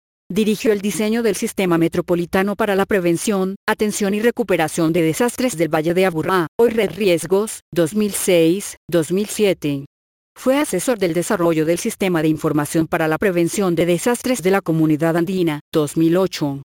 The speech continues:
Fue coordinador del proyecto de asistencia técnica de la anterior Dirección de Gestión del Riesgo del Ministerio del Interior y actualmente se desempeña como subdirector general de la Unidad Nacional de Gestión del Riesgo de Desastres.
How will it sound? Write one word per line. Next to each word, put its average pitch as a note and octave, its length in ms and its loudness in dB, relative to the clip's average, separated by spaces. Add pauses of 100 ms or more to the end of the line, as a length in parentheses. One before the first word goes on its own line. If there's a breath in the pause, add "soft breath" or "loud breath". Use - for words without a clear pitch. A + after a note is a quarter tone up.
(360)
Fue A3 200 0
coordinador F#3+ 580 0
del G3 140 0
proyecto E3 500 0
de G#3 80 2
asistencia A3 540 -2
técnica G#3 440 0
de D#3 120 0
la F3 80 2
anterior F#3+ 420 2
Dirección E3 480 0
de A3+ 100 0
Gestión G3 380 -2
del G#3+ 100 0
Riesgo F#3 360 0
del D#3+ 160 0
Ministerio E3+ 560 0
del E3+ 100 2
Interior F3+ 580 2
y A3+ 100 2
actualmente E3 640 0
se G#3 180 0
desempeña A3 640 0
como A#3+ 180 -2
subdirector F#3+ 640 -2
general E3+ 360 0
de E3 60 -2
la E3+ 100 2
Unidad D#3 360 0
Nacional F3+ 480 0
de F3+ 80 0
Gestión G3+ 400 -2
del A#3+ 80 2
Riesgo F#3+ 340 2
de D#3+ 140 0
Desastres. D#3+ 720 -2